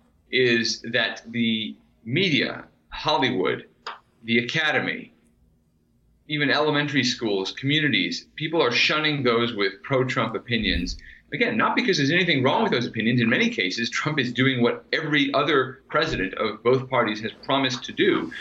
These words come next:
to get tough on China, to move the embassy to Israel, and so forth. He's doing all of those things. People ought to be happy that he's doing them, regardless of how they feel about him personally. But they don't even see that he's doing those things because you're not allowed to see Trump in a certain way. The conformity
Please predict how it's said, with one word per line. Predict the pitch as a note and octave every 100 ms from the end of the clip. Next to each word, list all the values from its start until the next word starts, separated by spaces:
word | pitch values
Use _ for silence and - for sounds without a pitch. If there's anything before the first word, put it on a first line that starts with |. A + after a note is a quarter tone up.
| - -
to |
get | F2+ F2+
tough | - A2 A2
on | G2+
China, | - G#2 G2+ G2 F#2
to | D#2+
move | G#2+ G#2+
the | F2
embassy | G2+ F#2 G2
to | F#2+ F#2+
Israel, | F#2+ F#2 E2+ -
and | -
so | A#2+
forth. | A2+ D#2+ - _ _ _ -
He's | C#3+ -
doing | - G3 A#3 -
all | A#2+
of | A#2+
those | G#2 F#2+
things. | G#2 F2 F2+
People | - C#3 G#2+
ought | A2 A#2+
to | - F#2+ F#2 - - _
be | F#2 F#2
happy | - - E3+
that | A2+
he's | G2 F#2+
doing | A#2 G2+
them, | F2 F2+
regardless | F#2 A#2+ B2 A2+ G2+
of | F2+
how | F#2
they | F2
feel | G#2 F#2
about | F2 F2
him | E2+
personally. | A#2+ C3+ - E2+ F2 - - _ -
But | A#2+
they |
don't | E3+ F3+
even | D3
see | C3+ - G3+
that | C#3
he's | A#2
doing | G#2+ G2+ G2
those | F#2 -
things | F2+ F2+ F#2
because | G2 A2+ G#2+
you're | G#2+
not | F#3 -
allowed | B2+ D3+ D#3
to | A#2+
see | - G#3+ G3 -
Trump | - D#2+ E2+
in | E2+
a |
certain | - G2+ F2
way. | E2+ C#2
The | -
conformity | - A2 - D#3+ G3+ D#3 A2 G#2